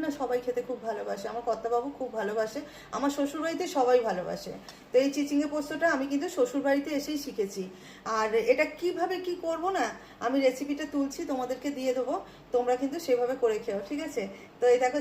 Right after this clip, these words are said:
চিচিঙ্গেগুলো কেটে নিয়েছি, রেখে দিয়েছি। তো চলো, এই তো দেখালাম আমার মোটামুটি সবজি কেটেছি, আর কিছু রান্না হয়নি, শুধু ভাত ফুটছে। এবার বসাবো পেঁপে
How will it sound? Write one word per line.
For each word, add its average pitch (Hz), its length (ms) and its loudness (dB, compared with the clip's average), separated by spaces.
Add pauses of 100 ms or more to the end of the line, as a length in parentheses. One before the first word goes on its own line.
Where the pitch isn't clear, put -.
চিচিঙ্গেগুলো 254 560 -2
কেটে 247 280 0
নিয়েছি, 254 240 -4 (120)
রেখে 226 240 -2
দিয়েছি। 247 320 -4 (440)
তো 254 60 6 (120)
চলো, 285 220 6 (480)
এই 269 120 2
তো 285 60 -2 (100)
দেখালাম 285 300 2 (100)
আমার 294 140 2 (100)
মোটামুটি 294 380 0 (100)
সবজি 302 300 -2
কেটেছি, 320 320 -4
আর 311 220 2
কিছু 339 160 -4 (100)
রান্না 285 280 4
হয়নি, 285 300 2
শুধু 294 140 -4 (100)
ভাত 262 240 2
ফুটছে। 302 320 -4 (400)
এবার 262 260 2
বসাবো 269 340 2 (400)
পেঁপে 285 300 2